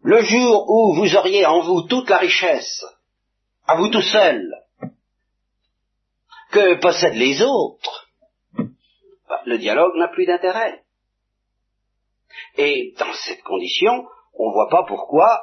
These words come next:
euh, Dieu éprouverait le besoin de dialoguer avec nous. C'est,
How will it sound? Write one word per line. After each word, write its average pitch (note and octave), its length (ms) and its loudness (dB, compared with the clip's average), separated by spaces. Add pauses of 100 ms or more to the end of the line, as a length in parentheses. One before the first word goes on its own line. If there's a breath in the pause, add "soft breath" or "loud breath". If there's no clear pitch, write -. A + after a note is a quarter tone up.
euh, A2 180 -2
Dieu D#3 280 0
éprouverait C3+ 380 0
le B2 60 -4
besoin A#2 360 0
de B2+ 100 0
dialoguer A#2+ 460 0
avec A2+ 280 -4
nous. E3+ 340 -6 (2750 loud breath)
C'est, B2 240 -6